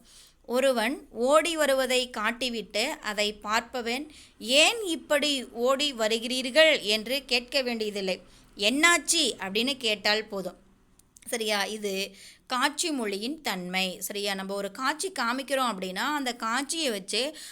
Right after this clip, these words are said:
அந்த செயல், அடுத்து அந்த வசனம் என்னவாக இருக்கும் அப்படிங்கிறத நம்மளால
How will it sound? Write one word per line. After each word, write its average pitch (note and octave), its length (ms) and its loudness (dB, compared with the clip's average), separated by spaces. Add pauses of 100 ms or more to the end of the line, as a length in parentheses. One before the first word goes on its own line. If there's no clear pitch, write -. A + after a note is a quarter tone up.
(120)
அந்த A3+ 240 0
செயல், C4 440 6
அடுத்து A#3+ 320 2
அந்த B3+ 180 2
வசனம் A#3+ 480 2
என்னவாக C4+ 720 2
இருக்கும் B3+ 540 -2
அப்படிங்கிறத G3 500 -6
நம்மளால F#3 400 -4